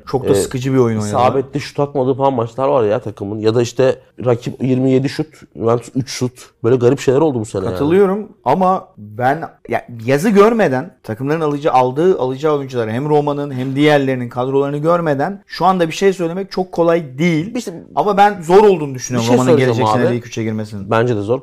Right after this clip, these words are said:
Speaker 2: Bir şey söyleyeceğim. Ben Allegri'yi çok sıkıcı buluyorum. Şu anlamda sıkıcı buluyorum.
Speaker 1: Beni de
Speaker 2: Karak-
Speaker 1: bu sene bayılttı.
Speaker 2: Karakter olarak da sıkıcı buluyorum. Bir şey anlatayım hemen. Juventus'un Lazio'yla maçı vardı hatta son dakikada yediler. İki iki
Speaker 1: Hmm.
Speaker 2: bitti. Şeyin
Speaker 1: Milinkovic Savic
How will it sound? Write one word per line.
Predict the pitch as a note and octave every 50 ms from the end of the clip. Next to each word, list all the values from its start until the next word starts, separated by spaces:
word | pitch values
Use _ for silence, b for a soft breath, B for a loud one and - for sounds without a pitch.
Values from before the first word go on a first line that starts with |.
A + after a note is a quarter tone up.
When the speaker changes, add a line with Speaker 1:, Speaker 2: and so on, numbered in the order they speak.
| -
Speaker 2:
Bir | D#3+
şey | F3 - F#3+ E3+
söyleyeceğim. | - - G#2+ G2 G2 A2 C3+ D3+ - - _ _
Ben | - - B2 F3 G3+ G#3 - -
Allegri'yi | D#3 E3+ F3+ F#3+ G3 F#3 G3 G3+ -
çok | - G#3 F#3+ -
sıkıcı | - - - - - D3+ C#3 D3+ D#3 C#3+
buluyorum. | C#3 B2+ G#2+ G2+ F#2+ G2+ A#2+ F#3 G3+ D3+
Şu | - - - C3+
anlamda | C3+ B2+ A#2+ G#2+ G2 F#2+ F#2
sıkıcı | - - - - G2 G#2 F2+
buluyorum. | F#2 F#2 F#2 G2 A2+ C#3+ - - b b b
Speaker 1:
Beni | G#2+ G#2
de | A2+
Speaker 2:
Karak- | A#2+ A#2+ B2 C3
Speaker 1:
bu | -
sene | A#2 A2 A2 A2 G#2+ -
bayılttı. | - G#2 A2+ A2 G#2+ G#2+ G#2 G#2+ - - G#2+ G#2
Speaker 2:
Karakter | - - C3+ B2+ C3 B2+ - - E3 D#3+
olarak | C#3+ C3+ B2 A2+ A2 -
da |
sıkıcı | G#2+ - - - G#2 G2+ A2+
buluyorum. | G#2+ G#2+ A2 C3+ D#3 E3 D#3 C#3+ D#3+
Bir |
şey | E3+ - G#3 F#3
anlatayım | E3+ C#3+ A2+ G2 F#2+ - G#2+ F#2+ G2
hemen. | G2+ B2+ F3+ B3+ B3+
Juventus'un | C3 C#3 D#3 E3 F3 E3 E3+ - - - C#3+ C3 B2 - - _ - A#2+
Lazio'yla | B2+ C#3 C3+ B2 B2+ B2+ G#2+ G2+ F#2+ F2+ - - _ _ _ _ _
maçı | - G#2+ G#2+ - - C3
vardı | A#2 G#2+ G2 F#2 F#2+
hatta | - - G2
son | - - G#2 G#2 G#2
dakikada | G#2 G#2 - A2 G#2+ A2
yediler. | G2 F#2+ F#2 F#2+ F#2 E2
İki | E2 - B2 -
iki | A#2+ A2+ A2
Speaker 1:
Hmm. | F2+
Speaker 2:
bitti. | F#2 - - - F2+ F2+
Şeyin | - - G2 G2 G2 F#2 -
Speaker 1:
Milinkovic | A2 A2 A2+ A2+ A2 - A#2 A2+
Savic | - - A#2